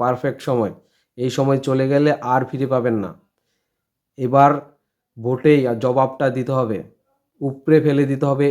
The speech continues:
এই তোলামূলকে, নাহলে ভবিষ্যতে অনেক বিপদ অপেক্ষা করছে। তো বন্ধুরা, এই কথা বলেই আজকের ভিডিওটি শেষ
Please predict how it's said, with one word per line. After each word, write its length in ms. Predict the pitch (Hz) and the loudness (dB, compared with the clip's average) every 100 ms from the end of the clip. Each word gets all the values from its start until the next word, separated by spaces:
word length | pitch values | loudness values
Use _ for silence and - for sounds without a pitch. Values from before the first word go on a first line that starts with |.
| 143 | 0
এই 60 | 139 - - | -2 -8 -6
তোলামূলকে, 600 | 143 139 139 131 120 92 - _ _ _ _ _ _ _ | 0 2 2 0 -4 -10 -12 _ _ _ _ _ _ _
নাহলে 360 | 120 127 135 147 156 160 - _ _ _ | -4 0 4 6 4 2 -8 _ _ _
ভবিষ্যতে 580 | 117 127 131 147 135 151 156 151 131 | -4 -2 -2 -4 2 4 4 2 -2
অনেক 220 | 135 139 131 123 | 0 0 0 -4
বিপদ 320 | 127 135 135 | -4 -2 -2
অপেক্ষা 380 | 131 131 135 139 | -2 -4 -4 -4
করছে। 340 | 123 123 - 92 - _ _ _ _ _ _ _ _ _ _ _ | -2 -4 -6 -14 -14 _ _ _ _ _ _ _ _ _ _ _
তো 40 | 135 | -4
বন্ধুরা, 320 | 127 139 147 143 | 0 2 4 2
এই 60 | 139 | 0
কথা 180 | 139 143 | -2 -2
বলেই 300 | 135 139 147 | 0 2 2
আজকের 400 | 127 - 143 147 151 - _ _ _ 120 | 0 -2 -2 -2 -2 -10 _ _ _ -4
ভিডিওটি 400 | 135 139 147 143 | 0 2 2 0
শেষ 120 | 151 | -2